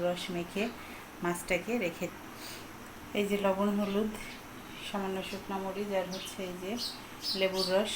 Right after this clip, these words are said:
মেখে আমি মাছটা দশ মিনিটের মতো রেখে এরপরে হচ্ছে ভেজে নিব।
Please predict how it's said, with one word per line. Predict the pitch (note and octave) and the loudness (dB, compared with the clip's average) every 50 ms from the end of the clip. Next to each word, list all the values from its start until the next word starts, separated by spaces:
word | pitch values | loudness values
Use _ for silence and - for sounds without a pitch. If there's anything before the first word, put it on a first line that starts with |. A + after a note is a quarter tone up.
| - - G3+ F#3+ | -2 -2 -2 -2
মেখে | F3+ F3 F3+ - G3+ G3 | -2 -2 -2 -2 -2 -2
আমি | F#3 F#3 F#3+ F#3 F#3 | 0 0 0 0 0
মাছটা | F#3 F#3 F3+ - - - G3 A3+ A#3+ - - - - - - - - - - - - - - - - - - - - F#3 | 0 -2 -2 -4 -2 0 0 0 0 -2 -6 -10 -10 -12 -12 -12 -12 -10 -10 -10 -10 -10 -12 -12 -12 -12 -12 -10 -2 2
দশ | F#3+ F#3+ G3 - - | 2 4 4 4 4
মিনিটের | G3 F#3+ F#3+ F3+ G3 F#3+ F#3+ F#3+ | 4 2 2 2 0 0 0 0
মতো | F#3 - G3 F#3 F#3 F3+ | 0 2 0 2 2 2
রেখে | F3 F3+ - A3 A#3+ B3+ - - - A3 G3 | 0 0 0 0 0 0 0 -4 -4 -2 -2
এরপরে | F#3+ - - F#3+ F#3 F#3 F#3+ F#3+ | -2 0 2 2 4 4 2 0
হচ্ছে | F#3+ F#3+ - - - A3+ B3 C4 - - - - - - - - - - - - - - - - - - - - - - - - - - - | 0 -2 -4 -2 0 2 2 2 0 -6 -12 -14 -14 -12 -12 -12 -12 -12 -12 -12 -12 -12 -12 -14 -14 -14 -14 -14 -14 -14 -12 -12 -12 -8 0
ভেজে | G3 G3 F#3+ F3 F#3 F#3+ F#3 F3 | 2 2 2 2 2 2 2 2
নিব। | F3 E3 | 2 2